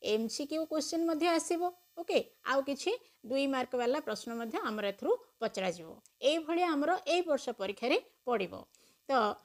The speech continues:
ଯେଉଁଗୁଡ଼ାକ ଆମର ଏମ୍ ସି କ୍ୟୁ ପ୍ରଶ୍ନ, ସେଗୁଡ଼ାକ ଏଠି ଯେଉଁ ଏକ ନମ୍ବର ବିଶିଷ୍ଟ ପ୍ରଶ୍ନ ଅଛି, ଏଇଟା ଆମର ଏମ୍ ସି କ୍ୟୁରେ ପଚରାଯାଇପାରେ। ବାକି ଦୁଇ ନମ୍ବରଟା ଦୁଇ ନମ୍ବର ପ୍ରଶ୍ନରେ ପଚରାଯାଇପାରେ। ଏତିକି ଆମେ ଜାଣିଗଲେ। ଏବେ ଦେଖିବା କେମିତି ପ୍ରଶ୍ନର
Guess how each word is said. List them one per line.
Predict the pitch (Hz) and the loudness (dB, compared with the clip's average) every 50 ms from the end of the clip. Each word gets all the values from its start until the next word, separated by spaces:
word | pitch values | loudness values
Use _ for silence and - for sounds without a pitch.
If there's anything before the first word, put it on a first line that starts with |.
| _ _ _ - | _ _ _ -2
ଯେଉଁଗୁଡ଼ାକ | 220 302 330 349 349 349 349 339 339 359 | 2 2 4 4 4 4 2 2 2 0
ଆମର | 339 330 330 339 339 - - - | 0 0 2 4 4 2 4 6
ଏମ୍ | 247 254 269 262 | 6 6 6 6
ସି | - - 349 330 | 2 0 0 -2
କ୍ୟୁ | 349 339 330 | -2 -4 -2
ପ୍ରଶ୍ନ, | - 262 240 - - 208 202 226 285 370 - - _ _ - | -2 -2 -2 -2 -4 -6 -4 -2 -2 -2 -2 -6 _ _ -4
ସେଗୁଡ଼ାକ | - 311 311 311 330 339 330 320 311 | 0 2 2 2 2 2 2 4 4
ଏଠି | 294 285 320 320 | 4 4 2 2
ଯେଉଁ | 302 320 302 | 4 6 6
ଏକ | 269 - - 320 | 6 6 4 2
ନମ୍ବର | 311 302 302 294 294 302 | 0 2 2 2 2 2
ବିଶିଷ୍ଟ | 277 294 277 - 302 - - 285 | 2 0 -2 -2 -4 -4 -4 -4
ପ୍ରଶ୍ନ | 277 240 233 226 - 240 226 214 214 | -2 -2 -4 -4 -4 -6 -6 -6 -6
ଅଛି, | 202 - - 339 415 453 - _ _ - | -6 -6 -4 -4 -4 -4 -8 _ _ -2
ଏଇଟା | - 254 254 - 277 269 | 0 0 0 0 0 0
ଆମର | 269 277 302 359 508 508 427 | 0 2 2 0 0 0 -2
ଏମ୍ | 226 233 233 220 | 0 0 0 0
ସି | - - 254 | -2 -6 -4
କ୍ୟୁରେ | 247 262 262 262 262 | -2 4 4 4 4
ପଚରାଯାଇପାରେ। | 269 262 262 - 277 285 277 294 302 311 302 - 320 330 359 480 508 - - _ - - 330 | 4 2 0 0 0 2 4 6 6 6 4 2 2 4 4 2 2 0 -6 _ -14 -6 -2
ବାକି | 311 349 359 370 - 466 440 | 2 2 2 2 0 -2 -4
ଦୁଇ | 349 302 285 285 | -2 0 2 2
ନମ୍ବରଟା | 269 269 254 247 254 254 - 427 | 4 2 2 0 0 -2 -2 -2
ଦୁଇ | 359 269 226 214 | 0 0 0 0
ନମ୍ବର | 208 214 208 220 220 | 0 -2 -6 -8 -6
ପ୍ରଶ୍ନରେ | - 196 190 - 220 220 254 359 494 494 - _ _ _ | -6 -8 -8 -6 -4 0 2 2 2 0 -2 _ _ _
ପଚରାଯାଇପାରେ। | 226 180 - 190 190 180 180 180 180 - - 180 175 180 - - - _ _ _ _ - | -8 -6 -4 -4 -4 -2 -2 -2 -4 -4 -4 -6 -8 -8 -10 -14 -18 _ _ _ _ -6
ଏତିକି | 262 277 - 320 - 320 | -4 -4 -4 -2 -2 0
ଆମେ | 330 330 320 | 2 2 2
ଜାଣିଗଲେ। | 311 330 339 339 339 349 349 349 359 415 403 - _ _ - | 4 4 2 2 4 4 2 2 2 0 -4 -8 _ _ -2
ଏବେ | - 247 233 254 247 | 0 4 4 4 6
ଦେଖିବା | 247 240 - - 277 320 311 | 4 4 2 0 -2 -2 0
କେମିତି | - 254 240 240 240 233 381 | 0 -2 -2 -2 -4 -6 -6
ପ୍ରଶ୍ନର | 392 - 214 190 - - 220 214 226 | -6 -6 -8 -8 -8 -8 -6 -2 0